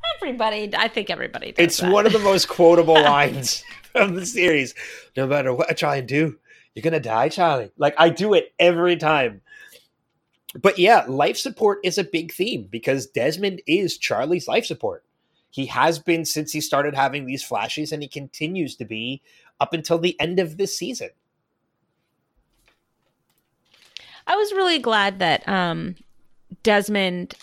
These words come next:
Speaker 1: finally told Claire.
Speaker 2: Yes, yeah. That's, um, that's another note I have as well, is him kind of,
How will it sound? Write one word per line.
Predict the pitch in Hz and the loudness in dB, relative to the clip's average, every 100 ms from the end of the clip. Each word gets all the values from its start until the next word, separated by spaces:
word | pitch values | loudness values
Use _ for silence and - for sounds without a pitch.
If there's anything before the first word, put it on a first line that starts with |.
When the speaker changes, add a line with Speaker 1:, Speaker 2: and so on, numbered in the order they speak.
| _ _ _ _ _ | _ _ _ _ _
Speaker 1:
finally | - 214 190 185 180 | 0 2 4 0 -4
told | 175 175 160 | -4 -4 -6
Claire. | - 165 151 180 - _ _ _ _ _ _ _ _ _ _ _ _ _ _ | -6 -6 -4 -6 -10 _ _ _ _ _ _ _ _ _ _ _ _ _ _
Speaker 2:
Yes, | 147 139 - - - - | 0 2 2 -6 -8 -4
yeah. | 120 92 - _ | 0 0 -4 _
That's, | 135 139 - | 2 2 4
um, | 147 131 117 98 | 4 4 0 -4
that's | 147 151 | -2 0
another | 143 131 127 | 0 0 0
note | 123 | 2
I | 117 | 2
have | 120 110 | 0 -2
as | 104 | -4
well, | 110 101 98 | -2 0 0
is | 101 | -4
him | - 120 110 | -4 -4 -4
kind | 104 113 107 | -6 -6 -6
of, | 101 | -10